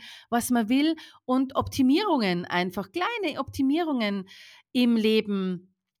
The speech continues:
ähm, ja, einzuflechten, einzubauen, so dass es zu, zu der eigenen Persönlichkeit passt. Und, ähm, ja, es war einfach, ist einfach unglaublich schön, dich jetzt zu sehen, wie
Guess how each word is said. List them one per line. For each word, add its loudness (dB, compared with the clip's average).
ähm, -2
ja, 4
einzuflechten, 0
einzubauen, -2
so -2
dass -4
es -4
zu, -8
zu -10
der -4
eigenen 0
Persönlichkeit -4
passt. -10
Und, 0
ähm, 0
ja, 4
es -8
war 2
einfach, -4
ist -4
einfach -8
unglaublich -2
schön, 0
dich -8
jetzt -2
zu -4
sehen, 0
wie -2